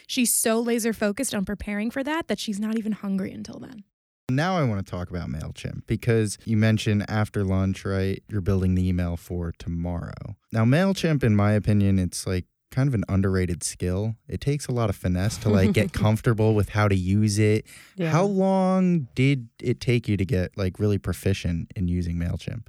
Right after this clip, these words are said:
Speaker 3: It takes time. It totally takes time. I found we, even now too, I think that we're growing out of it a little bit, and I've found,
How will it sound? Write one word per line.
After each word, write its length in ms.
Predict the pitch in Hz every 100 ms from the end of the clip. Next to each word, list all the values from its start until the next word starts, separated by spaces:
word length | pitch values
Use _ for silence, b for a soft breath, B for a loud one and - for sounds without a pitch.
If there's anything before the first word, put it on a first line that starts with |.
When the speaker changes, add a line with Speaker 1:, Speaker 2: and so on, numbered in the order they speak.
| -
Speaker 3:
It 140 | 175
takes 200 | - 165
time. 380 | - 156 131 151 -
It 60 |
totally 340 | - - 170 160
takes 220 | 160 -
time. 240 | 156 139
I 100 | 143
found 320 | 180 180 175 175 B B B
we, 140 | 208
even 340 | - 214 196
now 300 | 175 170 170
too, 280 | 156 - 170
I 60 | 160
think 160 | 160
that 80 | 160
we're 100 | 147
growing 300 | 139 151 147
out 160 | 135 143
of 80 | 151
it 80 |
a 60 | 160
little 200 | 160 170
bit, 300 | 170 190 196
and 80 | 165
I've 140 | 160
found, 480 | - 156 147 147 147